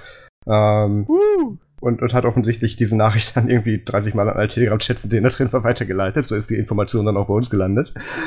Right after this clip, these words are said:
Speaker 1: Ähm, äh, ich, ich hab schon angeboten, dass Max den dann irgendwie ertränken kann und auf den Namen Nerd zum taufen darf oder so, aber das, da wollte ich irgendwie nichts von haben.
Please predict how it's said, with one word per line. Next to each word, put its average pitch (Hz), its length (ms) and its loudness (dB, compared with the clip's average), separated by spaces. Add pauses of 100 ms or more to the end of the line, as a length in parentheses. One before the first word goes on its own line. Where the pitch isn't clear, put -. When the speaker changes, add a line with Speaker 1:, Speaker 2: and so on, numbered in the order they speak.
(140)
Speaker 1:
Ähm, 120 520 2 (760)
äh, 117 180 -2 (180)
ich, 120 180 -6
ich 120 160 -4
hab 151 100 0
schon - 120 -4
angeboten, 143 500 0
dass 123 120 -2
Max 135 200 0
den 127 120 0
dann 123 120 0
irgendwie 127 200 -2
ertränken 127 360 0
kann 131 140 0
und 123 100 0
auf 123 80 -4
den 123 100 0
Namen 117 200 2
Nerd 120 180 2
zum 143 120 -2
taufen 135 300 2
darf 127 200 0
oder 131 200 0
so, 127 260 0
aber 104 280 0
das, 98 300 -8
da 98 120 -8
wollte 107 220 -2
ich 110 40 0
irgendwie 107 160 0
nichts 110 160 -4
von 113 120 2
haben. 113 220 4